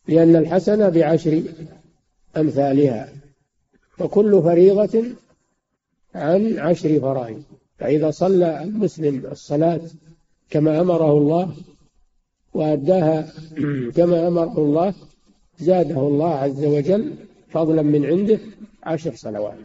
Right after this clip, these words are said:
فهي خ-، خمس صلوات في العمل، وهي خمسون صلاة في الميزان عند الله جل وعلا. فهذا يدل على فضل هذه الصلاة العظيمة،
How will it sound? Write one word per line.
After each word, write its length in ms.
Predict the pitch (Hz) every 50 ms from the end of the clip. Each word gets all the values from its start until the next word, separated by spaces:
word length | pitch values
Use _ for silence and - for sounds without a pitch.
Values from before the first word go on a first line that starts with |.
| - _ _ _
فهي 260 | - 156 165 175 175
خ-، 280 | - 165 170 180 156 131
خمس 260 | - 170 185 190 160
صلوات 640 | 190 190 185 196 190 175 165 160 160 165 175 180 - _ - _ _ _ _ _ _ _ _ _ _ _ _ _ _ _ _ _ _ _
في 120 | _ - 165
العمل، 760 | 165 139 147 160 165 165 185 202 220 - - - - - - - - _ _ _ _ _ _ _ _ _ -
وهي 240 | 202 202 175 165 160
خمسون 500 | 160 165 160 156 143 151 180 185 170 151
صلاة 320 | 143 139 156 151 165 180 175
في 320 | 170 190 185 175 - 151
الميزان 560 | 156 147 143 143 143 139 156 156 151 135 120 120
عند 180 | 139 135 120
الله 300 | 143 143 143 156 151 104
جل 260 | 110 131 127 123 117
وعلا. 320 | 110 110 104 98 104 104 - _ _ _ _ _ _ _ _ _ _ _ _ _ _ _ _ _ _ -
فهذا 300 | - 147 160 165 165 170
يدل 300 | 165 175 165 165 160 156
على 240 | 147 147 151 147 147
فضل 300 | 151 160 165 160 165 165
هذه 340 | 147 139 143 143 135 135 135
الصلاة 440 | 135 - - 147 131 139 143 139 135 -
العظيمة، 480 | 156 127 117 113 110 123 120 107 104